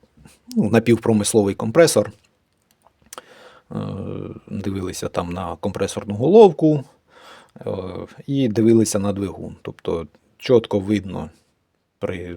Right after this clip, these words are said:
навколишній, е, температурі, там, ну, скажімо так, нуль, то видно, е, як гріється двигун, видно, чи гріються підшипники, чи не гріються підшипники. І, м, відносно якихось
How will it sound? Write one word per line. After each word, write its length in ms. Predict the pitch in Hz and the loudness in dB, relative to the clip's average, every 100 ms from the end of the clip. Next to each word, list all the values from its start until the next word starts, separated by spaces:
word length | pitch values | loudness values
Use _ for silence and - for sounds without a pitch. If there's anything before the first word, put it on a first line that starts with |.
| 92 | -10
навколишній, 840 | 98 95 104 95 92 95 87 90 | -12 -10 -10 -6 -6 -6 -8 -6
е, 220 | 87 87 | -6 -6
температурі, 680 | 80 92 - 90 82 80 80 | -6 -8 -4 -6 -6 -6 -6
там, 400 | 78 82 80 80 - _ _ _ - | -6 -8 -10 -16 -20 _ _ _ -12
ну, 120 | - _ _ - | -12 _ _ -12
скажімо 340 | - 90 82 | -8 -6 -6
так, 280 | - - - | -6 -8 -8
нуль, 260 | 113 143 143 - _ _ - - - - - _ _ _ _ - | 2 4 4 2 _ _ -20 -20 -20 -20 -20 _ _ _ _ -14
то 100 | 98 | -8
видно, 680 | 101 104 113 98 98 92 - _ _ - - 107 | -4 2 4 4 -2 -6 -12 _ _ -20 -14 -10
е, 200 | 90 90 | -6 0
як 260 | 101 92 | 0 0
гріється 440 | 101 95 92 - 92 | -4 -4 -2 -2 -2
двигун, 540 | 98 107 151 180 160 - - | -2 0 2 2 -2 -10 -8
видно, 400 | 104 107 101 92 | 0 0 0 -4
чи 140 | - | -2
гріються 540 | 104 104 98 95 - - | -2 0 -2 -2 -4 -4
підшипники, 640 | 98 - 92 90 85 - | -4 -4 -4 -6 -10 -8
чи 160 | - 92 | -8 -6
не 100 | 87 | -6
гріються 440 | 139 175 160 135 | -2 -2 -2 -2
підшипники. 720 | - 120 131 123 110 - 104 - - - - - - - | -2 -2 -2 -2 -2 -4 -10 -14 -20 -20 -20 -20 -20 -8
І, 460 | 110 104 95 92 - _ _ _ 95 | -2 -2 -2 -6 -14 _ _ _ -18
м, 260 | 95 87 | -16 -8
відносно 680 | 107 107 110 110 - 110 82 - _ _ _ _ - - _ _ _ - | -4 0 0 0 -4 -8 -8 -16 _ _ _ _ -20 -20 _ _ _ -20
якихось 680 | 104 107 - 101 - - | -14 -14 -8 -8 -8 -10